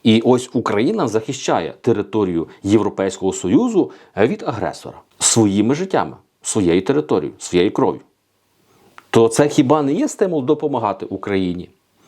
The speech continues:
Це хіба не є вдячність України за допомогу? Українці захищають Європу, ну, українці захищають себе і Європейський Союз своїми життями, своєю кров'ю, своєю територією. Яка може бути ще більша вдячність?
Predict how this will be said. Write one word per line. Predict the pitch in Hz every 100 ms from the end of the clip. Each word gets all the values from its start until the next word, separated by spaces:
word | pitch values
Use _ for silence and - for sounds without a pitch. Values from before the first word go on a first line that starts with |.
| _ - - - - -
Це | - 131
хіба | 127 123 143
не | 131
є | 127 185
вдячність | 123 110 135 123 101 98 - -
України | 113 - 95 87 95 180 180 - - -
за | 85 87 107 117 -
допомогу? | 104 101 98 92 73 - _
Українці | 107 95 123 127 95
захищають | 92 - - 107 80 73
Європу, | 82 95 180 - 110 -
ну, | 92 -
українці | - - 143 147
захищають | 90 95 104 - 101 87
себе | - 131 90 82 76 - _ _ -
і | 151 110
Європейський | 101 85 90 120 139 - 220
Союз | - 151 101 160 - - -
своїми | - 92 98 117
життями, | 113 113 110 117
своєю | - 92 90
кров'ю, | - 113 110
своєю | - 87 85
територією. | 82 82 - 76 - _ _ _ - - - _ _ _ _ _ _ _ -
Яка | 110 - 151
може | 120 117 107
бути | 113 127 107
ще | - 123
більша | 95 85 85 -
вдячність? | 80 90 65 - - - - -